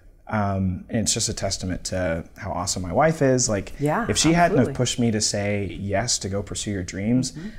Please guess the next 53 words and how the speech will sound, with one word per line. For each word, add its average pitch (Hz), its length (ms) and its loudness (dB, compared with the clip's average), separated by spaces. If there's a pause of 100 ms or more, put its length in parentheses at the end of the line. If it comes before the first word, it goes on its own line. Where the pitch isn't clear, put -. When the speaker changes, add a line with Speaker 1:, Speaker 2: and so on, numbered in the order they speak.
(140)
Speaker 1:
I 98 80 -8
probably 170 500 -4
wouldn't 180 260 0
have 143 100 -4
done 139 200 -2
it. - 160 -4 (840)
I 101 40 -12
probably 117 300 -2
wouldn't 117 220 0
have. - 220 -14 (560)
Speaker 2:
And 202 120 4
Speaker 1:
So. - 20 -2
Speaker 2:
then 175 300 0
how 170 180 0
long 175 200 2
before 165 280 -2
she 160 160 -6
joined 156 360 -4
you 156 80 -4
here? 160 380 -8 (260)
Speaker 1:
Uh, 123 200 4
so 147 140 4
we 147 40 6
were 143 80 2
apart 143 180 2
for 120 120 -4
two - 240 0
years. 90 580 -2 (240)
Speaker 2:
Oh, 202 220 -8
Speaker 1:
So 220 160 -2
for 110 100 -2
the 104 80 -2
first - 300 -4
two 135 140 2
years 113 200 4
of 107 100 -4
Speaker 2:
wow. - 40 -10
Speaker 1:
film 101 200 -4
school, 87 640 -6 (560)
I, 95 580 0
I 98 120 -6
was 95 100 -4
just 92 140 -6
out 95 180 -4
here 95 140 -4
by 92 160 -4
myself, 92 800 -4
um, 92 560 -6
in 104 80 -6
a 90 80 -4
long 110 380 0
distance 101 380 -4
marriage, 71 480 -8